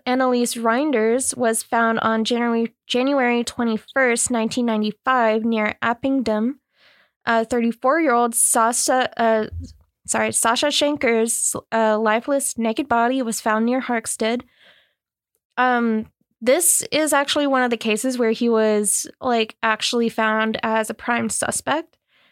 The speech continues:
because several months later, her clothes were found, um, in a canal inside a bag weighted with stones over near Willem's home. Um,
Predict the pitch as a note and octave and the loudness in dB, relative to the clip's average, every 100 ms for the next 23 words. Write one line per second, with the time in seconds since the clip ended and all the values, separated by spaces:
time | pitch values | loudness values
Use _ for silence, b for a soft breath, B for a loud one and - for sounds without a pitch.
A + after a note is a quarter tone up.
0 | _ _ B3 C4 A#3+ - A#3 B3+ B3+ A#3 | _ _ -4 0 0 0 2 2 2 0
1 | A3+ - A#3+ D4+ D4 A3+ A3+ A3+ A#3 - | -2 -2 0 2 2 2 2 0 -4 -2
2 | A#3+ C#4 D#4+ D#4 - A3+ A3 G#3+ A3+ - | -2 0 0 -2 0 2 2 2 -2 -4
3 | - A3+ A3 G#3+ G#3+ A3 _ _ _ _ | -2 2 2 2 -2 -6 _ _ _ _
4 | _ A#3+ A#3 - A3+ A3 A3+ A3+ A3 A3 | _ -2 -2 -2 0 2 2 2 0 0
5 | A#3+ G#3 - A#3 B3 A3 A3 A3 G#3+ G#3+ | 0 -2 0 2 4 2 0 0 2 0
6 | G#3 G3+ - - G3+ G#3 B3 C#4+ C#4 - | 0 0 0 0 0 2 0 0 -4 -4
7 | - A#3 A3+ A3+ G#3+ G#3+ A3+ G#3+ G#3 G3+ | -2 0 2 2 0 0 0 2 2 0
8 | G3+ G3+ G3 G3+ - B3 A3 - - _ | 0 0 -2 -4 -4 -4 -4 -6 -14 _
9 | _ _ _ _ _ _ _ A3+ A#3 A3 | _ _ _ _ _ _ _ -2 0 0
10 | G#3+ A3 | -2 -4